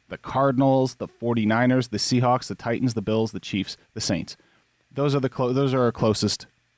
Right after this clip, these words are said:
in, in terms of age. The identity of this team is so hard to figure out.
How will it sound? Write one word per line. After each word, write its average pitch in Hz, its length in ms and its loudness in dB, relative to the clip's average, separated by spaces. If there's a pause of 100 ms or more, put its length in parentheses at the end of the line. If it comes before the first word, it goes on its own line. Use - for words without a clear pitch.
(220)
in, 101 200 -2
in 107 120 0
terms 104 220 0
of 101 100 0
age. 95 300 0 (1400)
The 165 240 4
identity 175 540 4
of 165 100 0
this 151 160 0
team 156 300 4
is 120 220 0
so 127 300 2
hard 120 200 4
to - 60 0
figure 95 320 2
out. 78 280 0